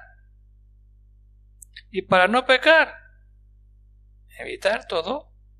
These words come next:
Y si pecamos, la confesión, lavarnos para quedar limpios y estar en gracia. Entonces ahí entra Madre Ágreda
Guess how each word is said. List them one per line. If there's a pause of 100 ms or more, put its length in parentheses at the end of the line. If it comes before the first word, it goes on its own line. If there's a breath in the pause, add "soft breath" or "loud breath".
Y
si
pecamos,
la
confesión, (120)
lavarnos
para
quedar
limpios
y
estar
en
gracia. (1400)
Entonces
ahí
entra
Madre
Ágreda